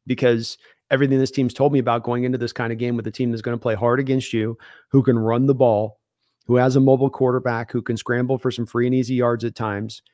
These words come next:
that, that's been a, that's a formula that's, that's trying and tough, and that,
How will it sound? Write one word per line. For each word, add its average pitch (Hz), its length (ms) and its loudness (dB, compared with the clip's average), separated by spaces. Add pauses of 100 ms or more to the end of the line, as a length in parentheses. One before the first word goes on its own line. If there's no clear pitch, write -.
(500)
that, 147 240 4 (540)
that's 147 380 2
been 143 300 4
a, 147 140 6 (180)
that's 139 200 4
a 147 60 2
formula 151 420 4
that's, - 300 -4
that's 123 200 0
trying 110 440 -2
and 110 140 -4
tough, 120 280 -2
and 107 160 -4
that, 113 140 -4